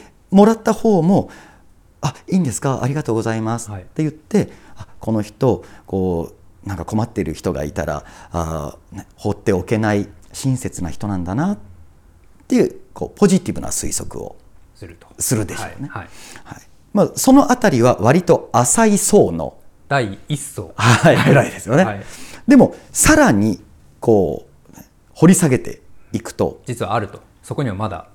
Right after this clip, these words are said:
Speaker 1: 可能性があるんですね。
Speaker 2: 可能性がある。はい。
Speaker 1: はい。純粋に、この、もう困っている、お腹空かせてるなんてひもじそうで、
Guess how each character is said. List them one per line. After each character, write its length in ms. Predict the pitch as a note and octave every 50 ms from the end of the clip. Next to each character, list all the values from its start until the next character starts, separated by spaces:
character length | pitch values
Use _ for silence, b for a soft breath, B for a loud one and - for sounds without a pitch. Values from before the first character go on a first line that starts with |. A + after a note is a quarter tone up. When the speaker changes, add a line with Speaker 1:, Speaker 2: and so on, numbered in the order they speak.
| _ _
Speaker 1:
可 160 | - - A2+
能 120 | A2+ A2+ G#2
性 140 | - A#2
が 80 | G2+ -
あ 60 | -
る 120 | - - G#2+
ん 40 |
で 60 | F#2+ F#2
す 80 | - -
ね。 80 | F2
Speaker 2:
可 40 | -
能 60 | - -
性 120 | - - -
が 120 | - -
あ 20 | G2
る。 60 | -
は 40 | -
い。 20 |
Speaker 1:
は 60 | -
い。 40 | - _ - -
純 200 | G#2 D3+ F#3 F#3+
粋 320 | - - E3+ E3 E3+ E3+ F3
に、 260 | F#3 G#3 A3+ A#3+ B B B B B B
こ 120 | - - G#2+
の、 280 | G2 F2+ F2 E2 - B B B B B B B B B _ _ -
も 100 | A2 G2
う 20 |
困 180 | - - A2+ A#2+
っ 60 | C3
て 140 | - - A2+
い 40 |
る、 200 | G#2+ G#2 F#2+ - - - - F#2 - -
お 60 | B2+
腹 180 | C#3 C#3+ C#3 C#3+
空 120 | C3+ -
か 80 | - C#3
せ 100 | - A2
て 120 | - E3
る 100 | D#3+ E3
な 100 | D#3 C3+
ん 80 | B2 A#2
て 120 | - A2+
ひ 100 | G2 -
も 100 | A#2+ C#3 C#3
じ 80 | C#3+
そ 180 | C#3 - F3+ D3
う 20 | -
で、 200 | F2+ F2 E2+